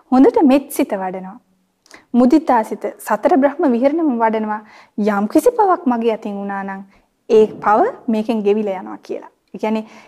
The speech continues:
ඒ පාපයට වඩා බලවත් කුසලයක් එයා හිත තුළ උපද්දව ගන්න. ඒ තුලින් අරක යටපත් කරනවා. එතකොට ඒ ඔය කරපු හැම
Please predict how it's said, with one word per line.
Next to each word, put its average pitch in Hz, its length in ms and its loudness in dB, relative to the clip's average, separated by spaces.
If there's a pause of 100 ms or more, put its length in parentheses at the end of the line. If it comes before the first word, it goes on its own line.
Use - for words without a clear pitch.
(220)
ඒ 233 160 6 (120)
පාපයට 226 640 0
වඩා 247 360 4
බලවත් 247 600 0
කුසලයක් 415 560 2
එයා 302 120 4
හිත 285 300 -4
තුළ 339 180 2 (760)
උපද්දව 254 560 0
ගන්න. 214 220 -6
ඒ 254 200 0
තුලින් 277 340 0
අරක 277 180 -6
යටපත් 214 560 -10
කරනවා. - 340 -14 (480)
එතකොට 247 300 4
ඒ 269 140 6
ඔය 240 160 6
කරපු 247 400 0
හැම 220 260 -6